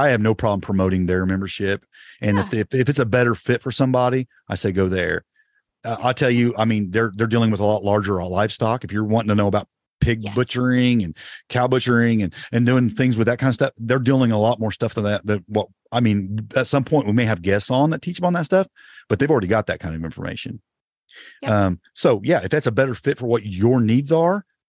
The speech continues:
Speaker 1: I say go there and be part of their membership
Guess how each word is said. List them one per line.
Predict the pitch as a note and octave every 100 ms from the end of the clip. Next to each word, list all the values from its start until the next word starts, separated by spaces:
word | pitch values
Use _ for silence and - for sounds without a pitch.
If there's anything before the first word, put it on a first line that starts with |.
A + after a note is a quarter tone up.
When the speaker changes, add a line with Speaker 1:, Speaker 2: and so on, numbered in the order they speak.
| _ -
Speaker 1:
I | D#3
say | - - C#2+
go | C2+ F2 B2
there | F2 F2+ B2+
and | F#2+
be | F#2+
part | - G2
of |
their | G#2+ G#2
membership | E2+ C#2+ - - -